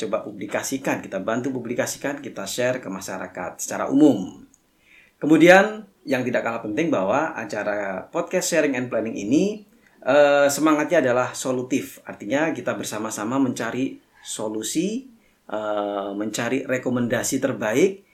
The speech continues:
yang harapannya nanti bisa digunakan atau dipakai khususnya bagi, eh, penentu kebijakan. Dan masyarakat dan Anda sekalian itu sangat besar, eh, peran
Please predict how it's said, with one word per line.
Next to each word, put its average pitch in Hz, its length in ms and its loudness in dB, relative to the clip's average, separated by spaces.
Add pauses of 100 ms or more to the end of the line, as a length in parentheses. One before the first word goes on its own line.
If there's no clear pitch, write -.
(180)
yang 160 160 2
harapannya 156 720 4 (320)
nanti 127 320 -2
bisa 147 480 0
digunakan 123 880 -2
atau - 240 -6
dipakai 110 560 -4
khususnya 123 480 -4
bagi, 127 560 -6 (400)
eh, 110 560 2
penentu 123 320 -2
kebijakan. 98 800 -4 (1120)
Dan 98 240 -8 (400)
masyarakat 165 800 -2
dan - 160 -6
Anda - 240 0
sekalian 110 800 -4 (240)
itu 117 240 -10
sangat 95 480 -10
besar, - 720 -4
eh, 104 960 0
peran 104 640 2